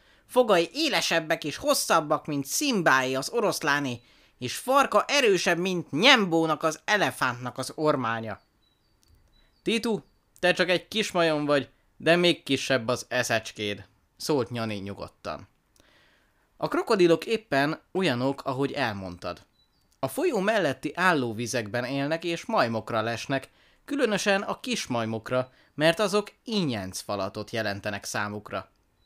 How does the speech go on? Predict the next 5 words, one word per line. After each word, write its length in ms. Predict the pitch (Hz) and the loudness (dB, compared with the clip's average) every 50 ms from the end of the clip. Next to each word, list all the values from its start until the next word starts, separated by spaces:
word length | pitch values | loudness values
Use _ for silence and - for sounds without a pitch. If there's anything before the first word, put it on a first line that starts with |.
| _ _ _ _ _ _ _ _ _ _ _ - - _ _ | _ _ _ _ _ _ _ _ _ _ _ -20 -20 _ _
„Igen, 520 | - 151 185 214 208 220 208 202 196 190 | -6 -4 -4 2 4 6 6 6 6 4
igen”, 580 | - 139 143 135 143 156 160 165 165 160 156 160 | 0 -2 -2 2 6 6 8 8 6 6 4 2
hadar 400 | - 127 127 123 135 127 127 - | 0 -2 0 2 2 2 2 0
tovább 280 | - 123 120 120 117 - | 0 0 0 0 0 -2
Titu, 280 | - 131 - 151 151 | -4 -4 -4 -4 -4